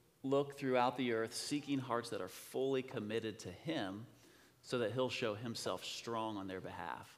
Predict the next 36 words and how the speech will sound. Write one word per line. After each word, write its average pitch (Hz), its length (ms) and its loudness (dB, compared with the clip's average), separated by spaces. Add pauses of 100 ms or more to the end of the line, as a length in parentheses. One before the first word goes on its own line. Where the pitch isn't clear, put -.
(680)
And 107 100 -4
just 123 140 -2
thinking 110 200 0
about 98 280 0
you 101 80 -4
guys 95 220 0
this 95 180 -8
morning, 95 200 -4
I 90 40 -4
think 85 100 -8
God's 95 240 -2
doing 92 220 -8
something 90 280 -8
really, 92 280 -4
really 95 220 -4
neat 98 300 -4 (440)
in 110 100 -4
your 95 100 -4
family. 101 440 -2 (1080)
Um, 131 380 10 (1120)
all 156 160 12
right, 139 360 12
let's 143 140 4
dive 127 300 10
in 123 140 4
here. 117 300 2 (200)
We 185 160 12
are 151 340 12 (140)
on 165 180 12
a 120 60 6
series 147 560 8
through 143 100 4
the 135 60 8
month 135 240 8
of 123 240 2
July 127 800 8